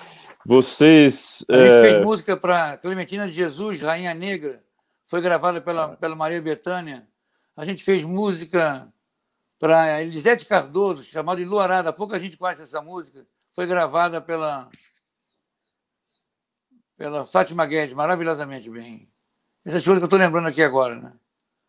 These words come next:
Speaker 2: E fora os, os, os, os, os impublicáveis músicos, as, as, as músicas que a gente não pode dizer pra quem que foi,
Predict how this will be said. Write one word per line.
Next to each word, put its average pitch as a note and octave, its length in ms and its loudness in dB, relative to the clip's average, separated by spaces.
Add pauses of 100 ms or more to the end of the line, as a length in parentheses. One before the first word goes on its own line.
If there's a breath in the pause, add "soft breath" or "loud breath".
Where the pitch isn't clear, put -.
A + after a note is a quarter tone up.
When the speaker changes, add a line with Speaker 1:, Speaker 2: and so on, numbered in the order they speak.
(720)
Speaker 2:
E A3+ 80 -8
fora B3+ 420 4
os, F#3+ 200 -2
os, G3+ 120 -2
os, D#3 880 -8
os, D#3 240 -8
os C#3+ 140 -6
impublicáveis F#3 760 0
músicos, D#3+ 460 -4
as, D#3+ 80 -10
as, D#3+ 180 -4
as C3 80 -10
músicas F3 340 -6
que F3+ 60 -4
a F#3+ 40 -2
gente F#3 140 -12
não F#3 100 -16
pode G3 260 -2
dizer D#3+ 380 -6
pra F#3 140 -4
quem F#3+ 220 -12
que D#3 140 -16
foi, D#3 460 -8